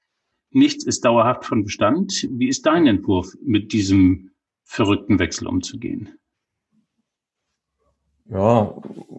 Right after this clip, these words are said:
Speaker 2: einfach ein bisschen gucken, wie sich der Markt verändert, ne?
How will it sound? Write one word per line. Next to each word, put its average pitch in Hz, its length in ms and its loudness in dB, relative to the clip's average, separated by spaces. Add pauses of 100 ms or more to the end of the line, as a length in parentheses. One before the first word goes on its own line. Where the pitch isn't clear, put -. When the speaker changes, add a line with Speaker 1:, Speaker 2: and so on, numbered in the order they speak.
(320)
Speaker 2:
einfach 110 220 2
ein 98 40 0
bisschen 110 840 0 (200)
gucken, 123 320 2
wie 117 60 4
sich 104 140 0
der 113 100 4
Markt 107 460 2 (240)
verändert, 127 420 0
ne? 120 220 2